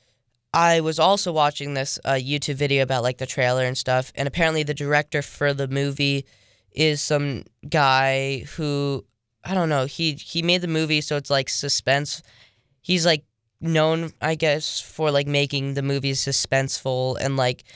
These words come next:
kind of keeping the watcher, like, waiting for, like, a jump scare or something like that to happen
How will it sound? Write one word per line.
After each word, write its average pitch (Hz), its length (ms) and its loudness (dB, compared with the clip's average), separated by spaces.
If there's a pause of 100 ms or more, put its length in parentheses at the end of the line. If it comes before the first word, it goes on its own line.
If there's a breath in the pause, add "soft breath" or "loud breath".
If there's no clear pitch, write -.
(160 loud breath)
kind 151 180 2
of 143 140 -2
keeping 151 380 -2
the 147 100 2
watcher, 135 580 0
like, 131 220 -4
waiting 135 560 0
for, 139 280 -2
like, 131 160 0
a 131 60 -2
jump 131 300 0
scare 127 420 0
or 117 40 -2
something 127 340 -4
like 127 220 -4
that 123 200 2
to 139 80 -6
happen 131 520 -4